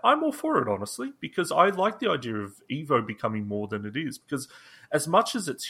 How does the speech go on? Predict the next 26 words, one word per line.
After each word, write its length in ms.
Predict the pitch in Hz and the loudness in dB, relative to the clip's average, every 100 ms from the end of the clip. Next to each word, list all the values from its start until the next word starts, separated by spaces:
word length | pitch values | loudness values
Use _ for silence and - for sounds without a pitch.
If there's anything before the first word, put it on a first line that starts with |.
| - - | -10 -4
huge 480 | 190 110 - - - | -2 -2 -6 -12 -2
and 140 | 117 | 0
it's, 260 | 110 - - - - _ | 0 -2 -10 -14 -20 _
and 140 | 120 | -2
it's, 160 | 113 - - | -2 -8 2
I 60 | 120 | 2
love 320 | 113 127 123 - - | 6 6 6 2 0
watching, 460 | 123 - 135 113 | 2 2 -2 -4
like, 200 | 120 120 | 6 8
I 40 | 143 | 8
generally 280 | 175 156 139 | 6 4 4
don't 160 | 135 | 4
watch 440 | 120 113 - - - | 4 2 2 -2 -2
the 120 | 123 | 2
actual 440 | 113 - 123 110 113 | 4 4 -2 -2 -2
event. 240 | 110 110 | 0 0
I 60 | 110 | 0
usually 300 | 104 104 98 | 0 -2 -6
just 300 | 98 - - | -8 -12 -4
catch 200 | 113 - | -2 -2
up 100 | - | -4
on 60 | 101 | -8
the 60 | |
highlights 480 | - 95 95 104 - | -4 -2 0 -2 -4
and 80 | 127 | -12
stuff. 280 | - 175 175 | -8 -8 -8